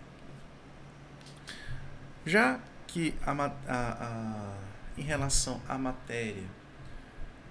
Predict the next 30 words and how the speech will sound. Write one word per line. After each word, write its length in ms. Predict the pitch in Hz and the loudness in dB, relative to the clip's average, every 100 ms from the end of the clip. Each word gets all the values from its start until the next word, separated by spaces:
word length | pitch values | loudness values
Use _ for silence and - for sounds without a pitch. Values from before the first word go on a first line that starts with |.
| - | -6
né, 140 | 107 110 | -2 2
sua 200 | - 135 | 4 4
composição 500 | 131 - 131 - 127 | 2 2 2 2 2
básica 400 | 117 113 - 120 | 4 2 2 -2
é 40 | |
feita 260 | - - - | -2 -4 -4
por 120 | - - | -2 2
átomos, 680 | 160 175 90 85 - - - - - - - - - - - - - - - - | 2 2 -2 -6 -2 0 0 -2 -4 -4 -4 -8 -12 -12 -10 -8 -10 -12 -12 -2
nós 180 | 127 131 | 0 2
podemos 480 | - 139 139 135 - | 2 2 2 0 0
ter 280 | - 123 117 - | 0 0 0 -4
uma 140 | 120 | -4
combinação 640 | 120 127 127 120 120 - 110 | -2 -2 0 0 2 2 2
desses 320 | 110 185 165 | 2 2 6
átomos 480 | 127 127 147 - - - - - | 6 6 0 -2 -4 -10 -10 -2
que 80 | 135 | 2
formarão 460 | 135 135 135 131 - | 6 8 8 6 6
outros 440 | 208 - 185 - | 4 4 2 2
tipos 760 | - - 135 135 - 180 - - - - - - - - | 2 2 2 2 0 2 2 0 -8 -14 -12 -10 0 4
de 280 | 110 120 127 - | 4 2 -2 0
matéria, 560 | 151 151 - 117 120 139 - - - | 0 0 2 2 2 0 -4 -6 -6
ou 40 | - | -4
seja, 440 | - 110 110 113 - - | 0 0 0 0 -4 -4
com 80 | 160 | -2
novas 500 | 113 104 104 110 - - - - - | 2 2 2 0 0 -2 -6 -4 0
composições, 840 | 131 - 143 143 - 170 135 92 | 0 2 2 4 4 6 6 6
seja 320 | - 113 107 | 4 4 4
ela 120 | 107 | 4
de 120 | 110 110 | 2 0
mesmo, 320 | 101 95 | 0 0